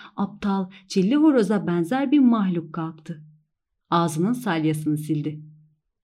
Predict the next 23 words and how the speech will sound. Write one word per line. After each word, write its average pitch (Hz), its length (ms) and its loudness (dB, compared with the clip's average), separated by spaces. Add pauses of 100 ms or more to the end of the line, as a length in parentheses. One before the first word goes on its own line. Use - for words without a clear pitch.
(120)
Kuzuyu 262 420 2
bacaklarından 160 880 0
tuttu. 160 420 -14 (500)
Kuzu 180 260 0
ile 180 240 2
yere 180 260 2
yıkıldı. 151 580 -4 (580)
Kuzuyu 285 460 4
burnundan 202 500 2
öptü. 156 420 -4 (800)
Papazın 269 440 6
oğlu 294 280 6
çirkin, 165 580 -2 (200)
aptal, 196 440 -2 (240)
otuz 185 400 -2
birli 247 280 2
bir 330 120 6
yüzle 175 420 4
baktı. 151 380 -8 (840)
Şimdi 302 420 6
bir 269 140 4
çiçek 233 400 -4
tarlasındaydım. 165 920 -4